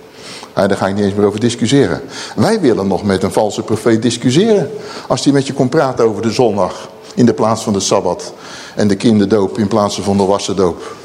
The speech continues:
En over de besnijdenis. Die zeggen ze gewoon weg hoor. Dus de kinderdoop voor in de plaats gekomen. En al dat soort dingen meer. We hebben er allemaal aan moeten wennen door de jaren heen. Tot het anders was. We hebben ons daarvan ons bekeerd. En we zijn gewoon die weg gegaan.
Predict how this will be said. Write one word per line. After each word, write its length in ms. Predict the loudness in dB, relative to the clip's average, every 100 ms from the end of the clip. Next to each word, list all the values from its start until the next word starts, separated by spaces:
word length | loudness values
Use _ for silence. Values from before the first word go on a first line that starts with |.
| -20 -16 -14 -4
En 100 | 2
over 180 | 2 2
de 60 | 0
besnijdenis. 840 | 0 2 2 0 -2 -2 -4 -6 -6 0
Die 120 | 2
zeggen 180 | 2 2
ze 60 |
gewoon 200 | 2 2
weg 160 | 0 0
hoor. 180 | -2 -2
Dus 120 | -4
de 80 | 0
kinderdoop 380 | 0 2 2
voor 100 | 2
in 60 | -2
de 60 | 0
plaats 340 | 0 0 -4
gekomen. 400 | 0 2 2 -2 -8 -4
En 160 | -2 0
al 120 | 0
dat 140 | 0
soort 220 | 0 2 2
dingen 280 | 2 2
meer. 220 | 4 4 0 -10 -4
We 80 | 0
hebben 180 | 0 0
er 80 | 2
allemaal 300 | 2 2 2
aan 80 |
moeten 280 | 2 4 2
wennen 260 | 2 2 2
door 120 | 2
de 120 | 4
jaren 360 | 2 2 0 2
heen. 280 | 2 2 -4 -8
Tot 160 | -2 -2
het 160 | 0 0
anders 360 | 2 2 2
was. 540 | 2 0 -2 -6 -8 -16 -18 -18 -18 -2
We 100 | 0
hebben 200 | 2 2
ons 160 | 0 0
daarvan 300 | 0 0 0
ons 200 | -2 0
bekeerd. 580 | 2 4 4 0 -6 -10 -16 -8
En 120 | -2 0
we 60 |
zijn 180 | 0 0
gewoon 260 | 2 2 2
die 100 | 0
weg 160 | 0
gegaan. 400 | 0 -2 -2 -2